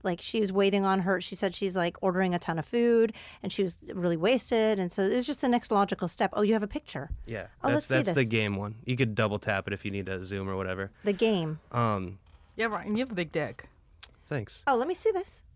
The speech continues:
Speaker 1: Wait, wait, this is, I thought you were sa-, showing a picture of the, the woman that ordered the Asian food.
Speaker 2: Oh, no, no.
Speaker 3: No,
Speaker 2: I'll
Speaker 3: that's,
Speaker 2: get, I'll
Speaker 3: like,
Speaker 2: get to that
Speaker 3: that
Speaker 2: next,
Speaker 3: was the
Speaker 2: though.
Speaker 3: game pic. That was his penis in, um, in
Speaker 1: So you're saying that because of the, the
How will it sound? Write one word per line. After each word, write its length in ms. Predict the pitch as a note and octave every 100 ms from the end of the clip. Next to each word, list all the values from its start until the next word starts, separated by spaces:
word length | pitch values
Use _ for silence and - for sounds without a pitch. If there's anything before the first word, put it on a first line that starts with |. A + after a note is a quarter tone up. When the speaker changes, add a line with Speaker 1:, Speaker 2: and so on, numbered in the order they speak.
| -
Speaker 1:
Wait, 160 | E4+
wait, 200 | E4+ D#4+
this 160 | F#4+ -
is, 120 | F4+
I 80 | D4
thought 140 | - A4
you 60 |
were 60 | G4
sa-, 300 | - F4 D4
showing 260 | - D#4+
a 120 | D#4 C#4
picture 260 | D4+ -
of 60 | B3+
the, 280 | A3+ A3 -
the 80 | A3
woman 300 | D4+ G#3+ D#3+
that 80 | -
ordered 260 | F#3 F3+
the 140 | F#3 -
Asian 240 | G3+ F#3+
food. 280 | - D#3+ - - - -
Speaker 2:
Oh, 100 | D3
no, 120 | C#3
no. 160 | C3+ A2
Speaker 3:
No, 120 | G#3+
Speaker 2:
I'll 60 | A3
Speaker 3:
that's, 220 | A3 D3
Speaker 2:
get, 100 | E3
I'll 40 |
Speaker 3:
like, 120 | G#3+
Speaker 2:
get 40 | G#3+
to 40 |
that 80 | E3
Speaker 3:
that 140 | C3+ B3
Speaker 2:
next, 80 |
Speaker 3:
was 80 | C4+
the 60 | A3+
Speaker 2:
though. 40 | G#3
Speaker 3:
game 260 | G3+ G#3
pic. 340 | G3+ F3 - -
That 160 | F#3+ G3+
was 140 | G3+
his 240 | G3+ F#3 - _ -
penis 680 | - F#3+ D3+ D#3 - - - _ _ _ _ _
in, 280 | F3+ F3 E3+
um, 420 | E3 D#3+ D#3 D3+ - _ _ _ _ _ _ _ _ - - -
in 180 | - E3+
Speaker 1:
So 140 | D#4 G4
you're 140 | G#4+
saying 240 | - A#4 A4+
that 100 | D4+
because 360 | D#4+ E4+ D#4
of 100 | D#4
the, 140 | C#4
the 60 | D#3+